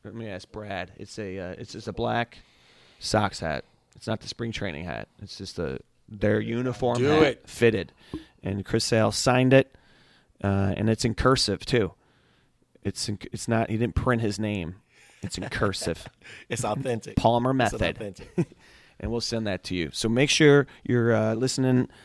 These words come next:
Speaker 1: on iTunes. We need the reviews on iTunes, not on, um, the M L B site.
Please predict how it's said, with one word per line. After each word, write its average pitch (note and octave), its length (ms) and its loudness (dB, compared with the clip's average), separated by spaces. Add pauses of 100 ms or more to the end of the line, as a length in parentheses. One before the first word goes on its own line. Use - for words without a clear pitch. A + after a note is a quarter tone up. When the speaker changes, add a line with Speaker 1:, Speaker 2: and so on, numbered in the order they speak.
(100)
Speaker 1:
on G2+ 140 -4
iTunes. C3 500 6
We B2 100 0
need E3 160 8
the D#3+ 80 8
reviews C#3+ 420 8
on A#2+ 180 0
iTunes, A2 520 0
not A#2 180 2
on, A#2 220 2
um, G2+ 380 -2 (320)
the G#2 140 0
M A2+ 100 0
L G#2+ 80 -2
B G2+ 160 -2
site. F2+ 360 -2